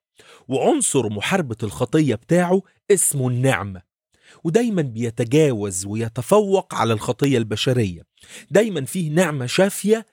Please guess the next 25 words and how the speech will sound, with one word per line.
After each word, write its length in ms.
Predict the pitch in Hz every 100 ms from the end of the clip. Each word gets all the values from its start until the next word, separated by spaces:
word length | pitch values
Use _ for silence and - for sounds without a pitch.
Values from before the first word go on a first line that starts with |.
| _ _ -
أكبر 420 | 262 - 143 135
من 200 | 123 117
مرض 320 | 127 127 107
الخطية. 640 | 104 - 113 95 71 82 _ _ _ _ _ _ _ - - -
ده 180 | 349
مش 180 | 359 -
معناه 380 | 127 127 196 202 131
إنك 200 | 110 -
تستمر 560 | 117 - 123 175 156
في 100 | -
الخطية 560 | 98 - - 156 156 151 - -
علشان 500 | 120 127 - 208 190
تنتهز 640 | 131 123 - 220 151 104
نعمة 300 | 131 139 110 -
الله 240 | 107 143
وتستغل 680 | 170 147 120 - 113 151 143
حبه. 420 | - 208 139 98 - _ _ - - -
في 120 | -
الواقع، 520 | 170 226 277 202 170 - _ 147
لو 200 | 196 202
يسوع 420 | 143 - 185 143
بجد 420 | 123 120 180 139
موجود 480 | 110 104 110 156 -
في 100 | - 180
قلبك، 400 | 190 214 -